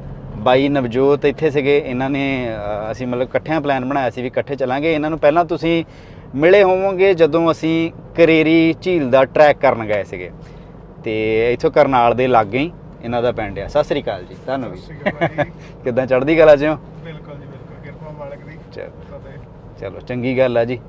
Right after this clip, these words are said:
Speaker 1: ਚੜ੍ਹਦੀ ਕਲਾ ਹੀ ਚਾਹੀਦੀ ਆ। ਤੇ, ਅ, ਅ, ਪਿੰਡੋਂ, ਅ, ਜਿਵੇਂ ਮੈਂ ਦੱਸਿਆ ਸੀਗਾ ਕਿ, ਅ, ਅਨਹਦ ਆਪਣੇ ਨਾਨਕਿਆਂ ਕੋਲ ਆ ਤੇ ਉੱਥੇ ਮਨਪ੍ਰੀਤ ਹੋਣਾ ਨੂੰ ਉੱਥੇ ਫਿਰ ਮੈਂ ਛੱਡ ਕੇ ਤੇ ਇੱਧਰ ਨੂੰ ਆ ਗਿਆ ਸੀਗਾ।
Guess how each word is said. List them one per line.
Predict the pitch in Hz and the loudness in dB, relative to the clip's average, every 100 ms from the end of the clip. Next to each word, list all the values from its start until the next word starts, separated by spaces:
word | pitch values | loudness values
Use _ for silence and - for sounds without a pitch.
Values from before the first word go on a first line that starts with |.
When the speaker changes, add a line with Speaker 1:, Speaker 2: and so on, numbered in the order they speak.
| - | -8
Speaker 1:
ਚੜ੍ਹਦੀ | 127 117 131 | -4 -2 -2
ਕਲਾ | 127 110 | -4 -4
ਹੀ | 104 | -4
ਚਾਹੀਦੀ | 104 110 123 143 | -6 -6 -2 -2
ਆ। | 147 - - - - | -4 -12 -20 -20 -10
ਤੇ, | 160 165 170 170 170 170 156 | -2 0 2 4 6 4 4
ਅ, | |
ਅ, | 139 - 165 160 156 - | -2 -2 4 4 4 0
ਪਿੰਡੋਂ, | 185 180 196 196 | -2 2 2 4
ਅ, | 190 160 160 147 139 156 | 2 2 0 -2 -10 -10
ਜਿਵੇਂ | 151 156 170 | -4 -2 0
ਮੈਂ | 180 | 2
ਦੱਸਿਆ | 175 165 185 185 | 4 4 6 6
ਸੀਗਾ | 170 180 190 190 | 6 4 6 4
ਕਿ, | 196 196 196 190 175 | 4 4 4 4 2
ਅ, | 131 131 135 135 135 139 - 143 | 0 0 0 2 2 0 -2 -4
ਅਨਹਦ | 160 170 165 | 0 2 2
ਆਪਣੇ | 156 160 | 2 0
ਨਾਨਕਿਆਂ | 151 123 117 135 143 | 0 0 -2 -2 -4
ਕੋਲ | 143 160 160 | 0 2 2
ਆ | 165 - - - - - - | 2 -4 -20 -20 -20 -20 -8
ਤੇ | 139 139 | -2 0
ਉੱਥੇ | 139 - 147 151 | 0 0 2 2
ਮਨਪ੍ਰੀਤ | 143 139 135 127 139 139 | 2 -2 -4 -4 -4 -4
ਹੋਣਾ | 147 135 | -6 -4
ਨੂੰ | 131 | -6
ਉੱਥੇ | 120 139 | -6 -6
ਫਿਰ | 131 | -4
ਮੈਂ | 139 135 | -4 -4
ਛੱਡ | 131 113 | -2 -2
ਕੇ | 117 175 156 - - - - - - | -2 -2 -2 -6 -20 -20 -20 -20 -8
ਤੇ | 123 139 | -6 -4
ਇੱਧਰ | 135 147 | 2 2
ਨੂੰ | 170 165 | 4 4
ਆ | 135 | 4
ਗਿਆ | 131 | 4
ਸੀਗਾ। | 139 151 165 | 2 2 0